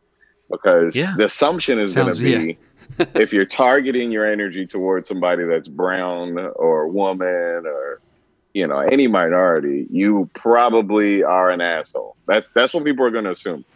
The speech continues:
Speaker 1: regardless of what the narrative is. Maybe Ray Fisher was terrible on the set. You know, there's, there's, but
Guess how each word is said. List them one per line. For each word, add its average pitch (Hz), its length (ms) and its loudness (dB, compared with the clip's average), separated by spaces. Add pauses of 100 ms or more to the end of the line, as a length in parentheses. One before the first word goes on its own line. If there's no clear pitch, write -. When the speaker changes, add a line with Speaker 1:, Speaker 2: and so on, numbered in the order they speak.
(120)
Speaker 1:
regardless 113 560 0
of 104 80 -2
what 98 220 -2
the 95 80 -4
narrative 90 460 -2
is. 85 120 -4
Maybe 147 280 -2
Ray 196 180 2
Fisher 196 320 -2
was 185 180 -2
terrible 160 600 -2 (440)
on 98 180 0
the 82 100 -2
set. - 280 0 (260)
You 139 120 4
know, 131 180 4
there's, 139 280 2
there's, 131 400 0 (240)
but 127 220 4